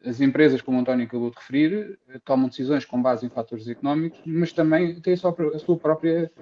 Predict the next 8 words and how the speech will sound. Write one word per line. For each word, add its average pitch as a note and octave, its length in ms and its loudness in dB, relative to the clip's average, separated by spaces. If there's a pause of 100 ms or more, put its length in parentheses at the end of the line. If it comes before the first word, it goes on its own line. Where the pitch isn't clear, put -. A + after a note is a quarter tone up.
(180)
política D3 340 2
de D3 60 -10
responsabilidade B2+ 800 0 (380)
social C3 420 -4
e C3+ 60 0
ambiental A#2 360 -2
neste A2 260 -12
caso. - 180 -20